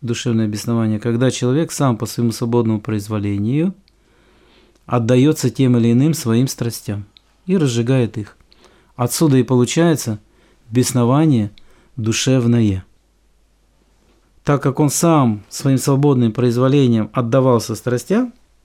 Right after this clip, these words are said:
и отсюда вот через эти страсти демоны поимели над ним власть, он стал ими одержим, и отсюда получается вот оно беснование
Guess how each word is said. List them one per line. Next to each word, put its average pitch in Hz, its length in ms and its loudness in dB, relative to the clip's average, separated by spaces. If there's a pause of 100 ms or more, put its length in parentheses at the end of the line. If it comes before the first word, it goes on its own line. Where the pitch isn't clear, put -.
(920)
и 143 120 0
отсюда 151 380 4
вот 139 80 6
через 147 320 2
эти 143 180 2
страсти 135 480 0
демоны 117 560 4
поимели 127 480 2
над 120 220 2
ним 120 220 2
власть, 170 520 0 (680)
он 135 140 2
стал 135 260 2
ими 135 340 4
одержим, 127 680 2 (480)
и 123 100 0
отсюда 143 360 4
получается 135 560 2
вот 139 140 2
оно 139 160 4
беснование 120 800 0